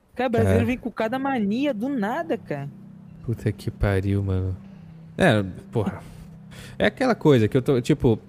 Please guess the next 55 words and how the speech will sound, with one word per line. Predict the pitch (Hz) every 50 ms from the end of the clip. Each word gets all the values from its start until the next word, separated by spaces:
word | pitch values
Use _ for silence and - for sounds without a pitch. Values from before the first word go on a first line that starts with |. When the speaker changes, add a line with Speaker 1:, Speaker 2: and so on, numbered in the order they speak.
| - -
Speaker 2:
é, | - - 104 - 120 117 147 - 160 - -
acho | 190 -
que | - 208
não | 220 240
somente | - 233 208 208 208 - 214
em | 196
termos | - - 190 180 180 175
de | - 190
roupa, | 160 135 113 - 117
que | - -
isso | 131 - -
vale | 135 120 120 135 143
pra | - 131
muitas | 139 139 - 156 -
coisas, | - 113 101 -
como | - 113
eu | 107
falei, | - - 107 104 104 110 110
isso | - -
também | 110 104 107 107
vale | 101 107 107 110 110 98
pra | - 107 104
atitude, | 101 - - 104 - - 107 104 98 98 -
pra | - 98 92
forma | - - 98 98 98
de | 95 98
falar, | - - 98 92 95 92 92 92 - - - - - - - - - - -
a | 101 98 101 101 - 135 -
forma | 196 202 190 185
de | 170 170
agir | 160 147 156 156
em |
geral, | 143 151 139 120 107 101
pra | - -
pessoa | - - 113 - - 127 117 113
em, | 117 117 120 117
em | 120 120
si, | - - - - 104 95
né? | 95 98 98 -
Quando, | - 107 101 101 101
quando, | - 107 98 98
quanto | - 113 - 120
mais | 113 123 123 113
jovem, | 120 120 123 123
mais, | 120 123 123 - - - - - - - - - - - - - - - - -
mais, | 107 107 110 110 110 113 107 123
mais | - 110 110 107 110 107 -
propensa | - 120 113 - - - 110 107 - -
a | 107
pessoa | - 110 - - - 104 98
é | 98 101 101 - -
a | 101 98 95 95 98
ser | - - 107 98
dessa | 95 - - -
maneira, | 98 101 98 98 98 98 95 90 95